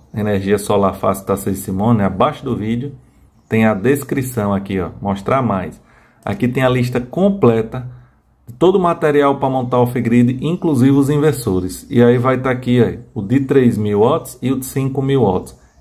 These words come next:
Clicando em qualquer desses links aí da descrição do vídeo, onde é que tá a descrição do vídeo? Aqui, ó, na parte de baixo do vídeo, tem o nomezinho aqui do canal, aí tem mostrar mais. Aí você clica e abre essa lista completa aqui, com todo o material, todos os links pra montar o off-grid.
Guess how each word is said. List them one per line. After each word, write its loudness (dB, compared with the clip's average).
Clicando 0
em 4
qualquer 2
desses -4
links -2
aí 4
da 2
descrição 2
do 2
vídeo, 4
onde 4
é 6
que -6
tá 2
a 4
descrição 0
do 0
vídeo? -2
Aqui, 0
ó, 2
na -4
parte -2
de -8
baixo -2
do -2
vídeo, -4
tem 2
o 6
nomezinho 4
aqui 0
do 2
canal, 0
aí 0
tem 2
mostrar 0
mais. -2
Aí -6
você -2
clica -2
e 4
abre 2
essa 2
lista 4
completa -2
aqui, -4
com -2
todo 2
o -4
material, 0
todos 2
os -2
links 0
pra -2
montar 0
o 0
off-grid. 0